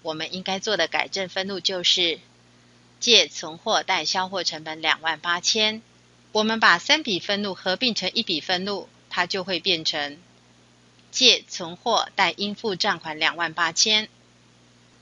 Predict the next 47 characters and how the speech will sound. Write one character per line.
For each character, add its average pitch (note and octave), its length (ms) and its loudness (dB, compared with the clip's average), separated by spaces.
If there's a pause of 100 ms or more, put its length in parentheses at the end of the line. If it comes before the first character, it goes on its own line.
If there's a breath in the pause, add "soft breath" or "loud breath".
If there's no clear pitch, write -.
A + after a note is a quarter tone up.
(360)
第 B3 160 4
五 E3+ 140 -2
个， D3+ 320 2
他 G#3+ 160 -2
说 B3+ 300 0
乙 D#3+ 180 -8
公 F#3 220 -8
司 G3+ 160 -6
X - 280 -2
八 B3+ 180 4
年 E3+ 200 -2
十 - 140 2
二 E3+ 100 4
月 E3+ 180 2
三 A#3+ 240 0
十 F#3 140 4
一 E3+ 60 -4
号 F3 180 0
期 - 180 -4
末 G#3 160 -4
盘 F3+ 260 -2
点 F#3 140 -6
的 C#3+ 60 -10
时 D3 220 0
候， E3+ 320 0 (280 loud breath)
有 G#3+ 200 0
五 E3 240 -6
千 G3+ 240 -6
块 G#3 180 0
的 D#3+ 100 -6
商 G#3 280 -6
品 G3 120 -12
是 F3+ 120 -8
重 D3+ 220 -10
复 F3+ 160 -8
盘 D#3 260 -8
点 D#3 240 2
的， D#3 240 4 (640 loud breath)
这 C4+ 180 6
也 F3 160 4
就 G3 140 -6
是 G3 160 -4
在 F#3 160 0
告 G3 200 -2
诉 G3 220 -6
我 D#3 140 -4
们， D3+ 320 -8